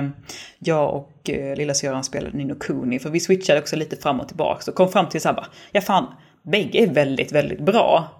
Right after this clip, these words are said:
Eh, de är jämnstarka. Den engelska är lite smidigare, eh, för att vi slipper sitta och läsa fullt så mycket, liksom. Så att vi, vi körde den engelska helt enkelt. Men, eh, eh, bra. Bägge två kändes bra. Eh,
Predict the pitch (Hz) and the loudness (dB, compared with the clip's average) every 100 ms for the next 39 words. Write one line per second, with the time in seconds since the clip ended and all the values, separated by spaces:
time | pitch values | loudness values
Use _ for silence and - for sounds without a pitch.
0 | _ 285 156 151 139 208 160 139 165 170 | _ -10 -8 -2 4 4 4 4 2 2
1 | 175 - - - 170 170 185 147 139 151 | -2 0 -2 0 0 2 0 0 -2 0
2 | 139 143 143 147 - 165 208 180 - - | 0 -2 -2 -2 0 0 0 0 -2 0
3 | 143 156 - - - 165 151 147 147 147 | -2 -2 -12 -16 -12 -12 -10 -10 -8 -6
4 | 147 147 147 147 147 - - - 175 - | -8 -2 2 2 2 -4 -10 -4 -4 -4
5 | - - 147 156 165 - - - - 143 | -14 -8 -4 -4 -6 -6 -6 -6 -6 -4
6 | 160 147 147 _ 175 175 160 143 143 143 | -4 -6 -8 _ 0 4 4 4 2 0
7 | 127 - - - - - - 131 - 156 | -4 -6 -6 -6 -8 -10 -8 -10 -4 -4
8 | 147 147 143 143 143 - - - - 175 | -2 0 0 -2 -6 -18 -20 -8 0 0
9 | 85 - - _ _ 190 180 - 226 214 | 0 -14 -18 _ _ -14 -10 -4 2 4
10 | 156 156 208 185 180 _ 269 233 - 185 | 2 -2 -8 -10 -12 _ 0 0 0 -2
11 | 190 175 - 196 160 - - - - - | 0 -6 -6 -4 -2 -2 -6 -18 -18 -18
12 | - - _ 170 160 147 | -20 -20 _ -2 0 2